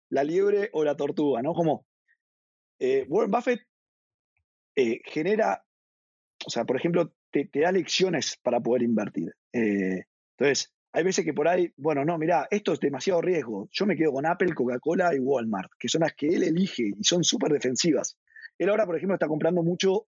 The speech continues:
eh, Oxy, eh, Occidental Petroleum.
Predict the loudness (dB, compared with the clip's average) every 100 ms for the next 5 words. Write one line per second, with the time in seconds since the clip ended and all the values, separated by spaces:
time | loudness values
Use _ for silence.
0 | _ -12 0 0 2 0 0 -6 _ _
1 | _ -4 0 0 -2 -2 0 0 0 0
2 | 0 -2 -2 0 0 0